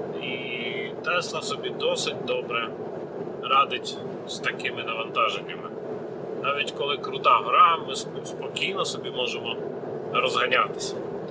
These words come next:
Як завжди, їдемо в режимі спокійно, чіл. Колеса трохи перекачані,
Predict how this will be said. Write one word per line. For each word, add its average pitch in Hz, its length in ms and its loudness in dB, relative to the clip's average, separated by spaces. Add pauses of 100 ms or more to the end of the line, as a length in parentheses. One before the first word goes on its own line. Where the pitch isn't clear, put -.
(300)
Як 143 180 6
завжди, 156 340 6
їдемо 127 680 2
в 117 40 0
режимі 120 640 2 (240)
спокійно, 196 800 2 (680)
чіл. 180 480 8 (420)
Колеса 147 440 8
трохи 127 400 2
перекачані, 131 1040 4